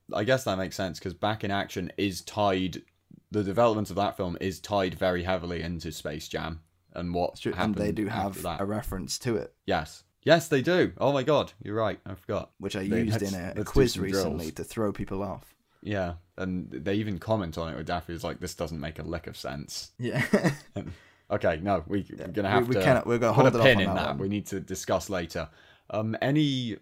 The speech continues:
Speaker 1: final thoughts on Scooby-Doo?
Speaker 2: Well, I, I genuinely,
Speaker 1: Yeah.
Speaker 2: beyond any form of irony, I genuinely think that Scooby-Doo and Scooby-Doo Two are some of the funniest films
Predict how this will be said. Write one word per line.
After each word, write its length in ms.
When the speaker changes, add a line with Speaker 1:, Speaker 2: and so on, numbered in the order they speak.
Speaker 1:
final 360
thoughts 300
on 80
Scooby-Doo? 480
Speaker 2:
Well, 300
I, 200
I 240
genuinely, 640
Speaker 1:
Yeah. 140
Speaker 2:
beyond 500
any 240
form 260
of 100
irony, 480
I 140
genuinely 520
think 440
that 200
Scooby-Doo 420
and 100
Scooby-Doo 300
Two 340
are 120
some 240
of 100
the 80
funniest 520
films 440